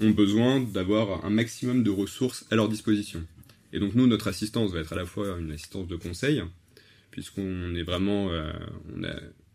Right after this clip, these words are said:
une spécialité donc, sur le monde agroalimentaire, et que tous les gens de notre équipe ont tous une connaissance de ce milieu par un, un prisme différent.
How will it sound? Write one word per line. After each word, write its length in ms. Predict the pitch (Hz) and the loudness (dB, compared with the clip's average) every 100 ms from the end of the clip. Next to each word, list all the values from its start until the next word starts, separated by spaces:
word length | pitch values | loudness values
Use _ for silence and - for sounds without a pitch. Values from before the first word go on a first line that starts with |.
| - | -6
une 100 | 98 | -4
spécialité 680 | - 101 104 104 95 107 | 0 2 4 2 4 4
donc, 160 | 95 85 | 2 -2
sur 120 | - | -4
le 60 | 98 | -2
monde 120 | 101 | 0
agroalimentaire, 720 | 92 95 92 95 90 101 98 92 | -2 -2 -2 -2 -4 -4 -6 -8
et 60 | - | -12
que 120 | - | -12
tous 180 | - - | -8 -2
les 100 | 101 | -2
gens 160 | 98 | -2
de 320 | 95 87 78 80 | -4 -6 -6 -6
notre 260 | 90 92 | -8 -8
équipe 320 | 101 - 104 - - - - - - | -8 -6 -6 -8 -20 -20 -20 -20 -14
ont 80 | 95 | -4
tous 220 | 120 113 | -2 2
une 60 | 113 | 6
connaissance 360 | 107 104 110 | 6 6 6
de 60 | 104 | 4
ce 160 | 95 | 4
milieu 320 | 104 101 107 107 - _ _ - _ | 2 4 4 2 -6 _ _ -20 _
par 180 | - 98 | -2 0
un, 540 | 92 87 82 82 80 80 85 87 | 2 0 -2 -2 -4 -8 -12 -8
un 140 | 92 | -6
prisme 380 | 95 80 101 - | -4 -4 -8 -6
différent. 500 | 90 80 95 123 156 | -6 -4 -2 -2 -4